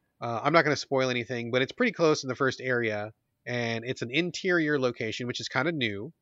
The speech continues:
So they have you doing some stuff inside it. It's, it feels very Metal Gear. So if there are people out there who are missing that aspect,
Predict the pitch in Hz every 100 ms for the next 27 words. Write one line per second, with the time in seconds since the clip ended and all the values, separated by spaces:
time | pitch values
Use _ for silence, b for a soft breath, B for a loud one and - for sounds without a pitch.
0 | _ _ - 139 123 131 143 151 135 143
1 | 143 - - - 139 - 143 151 - 120
2 | 117 123 180 240 - 190 254 - 262 220
3 | 160 185 185 175 170 143 143 151 156 170
4 | 240 - _ _ _ _ - 165 156 147
5 | 156 - 151 135 - - 170 156 147 143
6 | 147 139 151 143 117 160 - 147 127 117
7 | 117 120 110 123 - 139 139